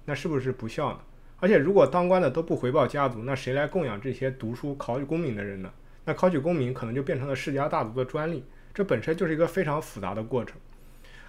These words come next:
而杜凤至每年寄回去的钱财又有多少呢？是两万两之多。当然了，杜凤至你这种底层官员都需要回报家里，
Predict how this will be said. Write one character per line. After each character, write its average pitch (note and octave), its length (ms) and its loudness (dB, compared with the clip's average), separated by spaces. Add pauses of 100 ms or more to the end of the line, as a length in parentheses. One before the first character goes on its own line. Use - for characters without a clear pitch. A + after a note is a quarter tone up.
而 - 120 8
杜 B3 120 0
凤 A3+ 160 6
至 G#3+ 100 2
每 C3 140 6
年 B2+ 160 0
寄 A3 140 2
回 C#3 160 4
去 C#3+ 120 -2
的 C3 80 2
钱 B2 200 -4
财 B2 140 -2
又 C3 140 2
有 A#2+ 60 2
多 C3 180 0
少 B2+ 180 -6
呢？ G#2+ 180 -14
是 C3+ 180 -6
两 G#2+ 220 -6
万 D3 160 -4
两 G#2+ 180 -8
之 G#2 120 -8
多。 F#2+ 160 -8 (480)
当 G#3 120 4
然 D#3 200 8
了， C#3+ 220 4
杜 G3 140 4
凤 F#3+ 200 6
至 G#3 140 4
你 C3 80 2
这 D#3+ 100 0
种 F#3+ 100 4
底 C#3 140 -2
层 C3 240 -4
官 E3 220 2
员 A#2 280 -2
都 D3 120 -2
需 C#3+ 120 0
要 D3+ 80 6
回 C3 200 0
报 C#3 180 4
家 C3 240 2
里， A#2+ 160 -6